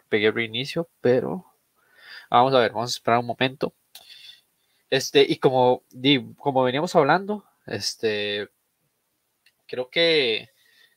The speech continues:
el gran problema de la liga es que ha jugado todos los partidos igual, es que no, no es un equipo que encuentre cambios, y, y el gran problema, eh, para mí el gran problema, yo no sé hasta qué punto se me escuchó,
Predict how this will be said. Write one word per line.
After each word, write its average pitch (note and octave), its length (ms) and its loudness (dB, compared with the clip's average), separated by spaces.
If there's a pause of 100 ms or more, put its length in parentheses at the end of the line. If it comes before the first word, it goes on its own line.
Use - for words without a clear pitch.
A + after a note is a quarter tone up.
(580)
el B2 140 -10
gran A2+ 200 -8
problema D3+ 580 -6
de D3 80 -6
la A#2 80 -8
liga B2 220 -12
es D3+ 100 -12
que D#3 80 -8
ha C3+ 40 -8
jugado C3 300 -8
todos C3 140 -10
los C3 140 -16
partidos A2+ 280 -16
igual, C3 320 -6 (240)
es A#2 200 -10
que C3 100 -10
no, B2+ 500 -10
no B2 80 -14
es A#2+ 100 -14
un C3 100 -18
equipo C3+ 340 -20
que B2 80 -20
encuentre - 400 -20
cambios, C#3 460 -16 (480)
y, C#3+ 240 -8 (120)
y B2 60 -4
el A2 120 -4
gran B2 200 -10
problema, D#3 580 0 (380)
eh, A#2 240 -4 (240)
para A2 220 -2
mí C3+ 160 -6
el A2+ 80 -4
gran G#2+ 160 -6 (100)
problema, B2 320 -12
yo A2+ 80 -16
no A#2 80 -20
sé B2 340 -2
hasta - 240 -16
qué B2 140 -12
punto C3 300 -14
se B2+ 100 -12
me A2+ 80 -12
escuchó, G#2 380 -12